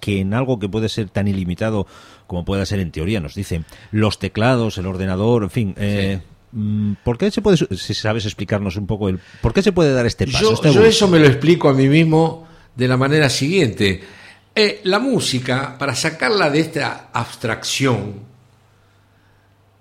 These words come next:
Speaker 2: ya remota del clasicismo
Speaker 1: Ujú.
Speaker 2: y de la música barroca y de la música de iglesia, mística y abstracta,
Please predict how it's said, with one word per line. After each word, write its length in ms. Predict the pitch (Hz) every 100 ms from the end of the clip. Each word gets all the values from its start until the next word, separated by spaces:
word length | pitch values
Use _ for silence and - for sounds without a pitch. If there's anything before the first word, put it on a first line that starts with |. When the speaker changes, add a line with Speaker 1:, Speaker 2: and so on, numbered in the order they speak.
| _ _ _ _ _ _ _ _ _ _ _ -
Speaker 2:
ya 440 | 117 110 107 104 - _
remota 1000 | 98 92 110 127 127 123 107 104 101 - _ _ _ _ _ _ _ _ -
del 200 | 104 92
clasicismo 1040 | 113 101 - - 123 117 87 104 107 101 -
Speaker 1:
Ujú. 300 | 101 90 113 - _ _ _ _ _ _ _ _
Speaker 2:
y 60 | 104
de 60 | 101
la 80 |
música 440 | 107 117 - 104 104
barroca 960 | 101 98 113 127 127 123 107 110 107 -
y 100 | 101
de 80 | 101
la 80 | 98
música 500 | 104 104 - - 98
de 100 | 98
iglesia, 760 | 95 117 120 123 - 104 104 - - _ _ _ _ _ _ _ _ _ _ _ _ _ -
mística 1000 | 98 143 - - 110 120 117 120 - - _ _ _ _ _ _ -
y 100 | 87
abstracta, 920 | - - 123 - - 120 123 -